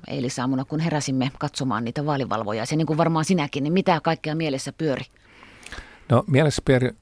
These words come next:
Speaker 2: pyöri se ihan ensimmäisenä se ajatus, että kyllä nämä kaikkein kummallisimmat vaalit on. Että muistelen, että ensimmäiset vaalit, joita seurasin, siis, tai jotka muistan,
Speaker 1: Niin.
Speaker 2: presidentinvaalit, Yhdysvaltain presidentinvaalit on vuoden kuusikymmentäneljä vaalit, jolloin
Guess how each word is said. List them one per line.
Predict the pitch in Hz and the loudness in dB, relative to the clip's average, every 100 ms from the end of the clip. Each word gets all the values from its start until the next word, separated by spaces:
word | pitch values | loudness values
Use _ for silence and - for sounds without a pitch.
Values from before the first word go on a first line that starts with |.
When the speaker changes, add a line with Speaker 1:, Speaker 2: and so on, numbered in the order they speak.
| - | -2
Speaker 2:
pyöri | 131 120 113 | 2 2 2
se | - - | -2 2
ihan | 131 123 | 4 6
ensimmäisenä | 120 113 92 78 85 98 | 6 4 2 -2 -2 -4
se | 90 | -4
ajatus, | 101 95 85 - 110 | -2 -2 -2 -6 -10
että | - - 92 _ _ _ _ _ _ - | -6 -4 -4 _ _ _ _ _ _ -2
kyllä | 104 92 | 4 6
nämä | 92 | 4
kaikkein | - 92 - 98 | 4 2 2 2
kummallisimmat | 131 117 101 85 - - - | 6 6 6 2 -4 -6 -4
vaalit | 123 64 120 - | -2 0 -2 -4
on. | 123 - | -6 -4
Että | 101 _ - 117 69 - | -8 _ -8 -4 -4 -4
muistelen, | - 120 - 104 95 95 | 0 2 2 0 2 0
että | 104 - - 90 - _ 139 | -2 -6 0 0 -2 _ 2
ensimmäiset | 127 117 95 95 - | 2 4 2 2 2
vaalit, | 98 87 - | 4 2 0
joita | 95 87 95 - | 0 0 -4 -6
seurasin, | - 113 101 - - - 110 - - _ _ | 0 2 2 2 -4 -4 -6 -8 -20 _ _
siis, | _ - - - _ - | _ -14 -12 -14 _ 2
tai | 98 | 4
jotka | 104 - 214 | 4 2 4
muistan, | 226 117 - - | 6 6 0 -10
Speaker 1:
Niin. | - | -2
Speaker 2:
presidentinvaalit, | 202 185 107 101 87 110 101 | 4 4 4 2 2 0 0
Yhdysvaltain | 110 98 - 113 110 | 2 2 0 -4 -4
presidentinvaalit | - 98 107 117 110 117 | -4 -6 -4 -4 -4 -2
on | 120 | 0
vuoden | 120 117 - | 2 2 2
kuusikymmentäneljä | 135 - - - 131 123 87 - | 2 2 -2 2 6 6 4 2
vaalit, | - - - | -2 -6 -4
jolloin | 135 110 120 | -4 -2 -4